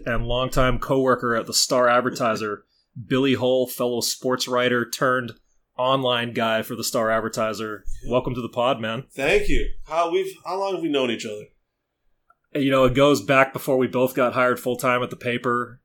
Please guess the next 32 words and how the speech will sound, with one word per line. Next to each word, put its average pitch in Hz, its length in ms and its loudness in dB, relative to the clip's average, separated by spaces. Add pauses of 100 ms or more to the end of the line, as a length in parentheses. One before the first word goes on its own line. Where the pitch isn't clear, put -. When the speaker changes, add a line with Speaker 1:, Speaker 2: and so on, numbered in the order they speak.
Speaker 1:
probably 131 340 4
at 113 100 -2
least 131 220 -2
another 117 320 -4
year 110 380 -4
or 113 80 -2
two. 104 520 -8
Speaker 2:
Right, 117 320 -12
so - 120 -10
that 131 160 0
was 127 120 -4
oh 123 120 -4
seven, 113 420 -6
right? 110 200 -10 (300)
Speaker 1:
We 117 120 -6
both 127 240 0
got 127 160 2
hired 127 400 2
oh 131 100 -2
seven 120 400 0
August, 113 640 -2 (100)
so 107 300 -4
I 107 160 0
would 113 120 -2
say 113 340 -2 (100)
two 147 80 -2
thousand 120 260 0
five, 131 560 -2
around 113 220 -2
Speaker 2:
Fifteen 127 180 0
Speaker 1:
there. 127 140 2
Speaker 2:
years? 143 180 -4